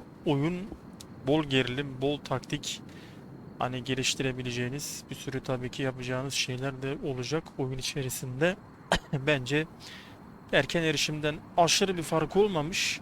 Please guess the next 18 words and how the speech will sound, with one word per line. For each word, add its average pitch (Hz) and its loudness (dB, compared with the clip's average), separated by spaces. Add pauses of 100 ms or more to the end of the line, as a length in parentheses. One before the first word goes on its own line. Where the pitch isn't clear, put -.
ama 170 4
hani 160 4
yine 156 2
de 170 4
biraz 156 2
da 151 0
sanki 147 0
oyunu 143 0
ben 165 2
optimize 151 0 (140)
gördüm. 143 2 (180)
Hani 135 -2
biraz 135 -2
da 135 -6
olsa 131 -2
ve 165 0
DirectX 147 -2
o-, 175 -4